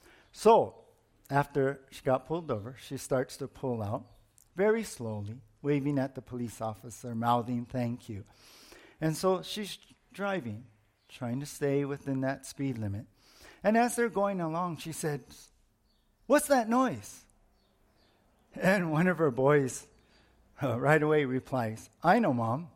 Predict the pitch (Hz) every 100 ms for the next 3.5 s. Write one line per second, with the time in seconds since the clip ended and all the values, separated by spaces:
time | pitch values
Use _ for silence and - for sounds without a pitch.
0 | _ _ _ _ _ _ 151 175 143 147
1 | 156 175 202 196 - 226 220 131 117 -
2 | 113 - - 92 104 _ _ _ _ _
3 | 123 156 190 - -